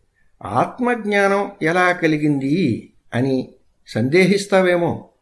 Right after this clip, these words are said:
ఆత్మ అన్న శ్రీహరి అన్న ఒక్కటే. నువ్వు గింజన్న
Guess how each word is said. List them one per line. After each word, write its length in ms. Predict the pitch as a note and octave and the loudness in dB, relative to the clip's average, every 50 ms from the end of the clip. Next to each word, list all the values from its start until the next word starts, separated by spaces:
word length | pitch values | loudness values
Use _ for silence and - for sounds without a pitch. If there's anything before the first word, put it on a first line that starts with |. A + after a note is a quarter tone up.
| _ _ _ _ _ _ _ _ _ _ _ - - F#2+ G#2+ | _ _ _ _ _ _ _ _ _ _ _ -10 -6 -2 0
ఆత్మ 360 | A#2+ F3+ F#3+ - - - A#3 A#3 - - | 0 0 -2 -4 -8 -4 -2 -2 -2 0
అన్న 440 | F3+ D#3 D3+ C#3+ C3+ C3+ C3 C#3 D#3 - _ _ _ _ _ _ _ _ _ _ _ _ | 0 -2 -2 -2 -4 -6 -10 -12 -14 -16 _ _ _ _ _ _ _ _ _ _ _ _
శ్రీహరి 600 | - - - A2+ C3 C#3+ D#3+ D3+ G3 G#3+ G#3+ - | -12 -8 -6 -2 0 0 0 2 2 0 0 -2
అన్న 420 | - A#2+ A#2 A2 G#2+ G#2 A2 A2+ A#2+ - _ _ _ _ _ _ _ _ _ | -4 -4 -4 -4 -4 -6 -8 -10 -12 -16 _ _ _ _ _ _ _ _ _
ఒక్కటే. 580 | A2+ A2+ - A#3 A3+ A3 - A#2 - - _ _ _ _ _ _ _ _ _ _ _ _ _ _ _ _ _ _ _ - | -8 -6 -4 -4 -2 -2 -2 -4 -4 -12 _ _ _ _ _ _ _ _ _ _ _ _ _ _ _ _ _ _ _ -2
నువ్వు 360 | A2 B2+ C3+ C#3+ E3+ A#3+ B3+ | 0 0 0 2 0 0 2
గింజన్న 760 | G3 E3 D#3+ E3 D#3+ G3+ G3+ F#3 D#3 D3+ C#3+ C#3 C#3 C3+ D3 | 2 2 0 2 0 0 0 0 0 0 -2 -4 -6 -8 -12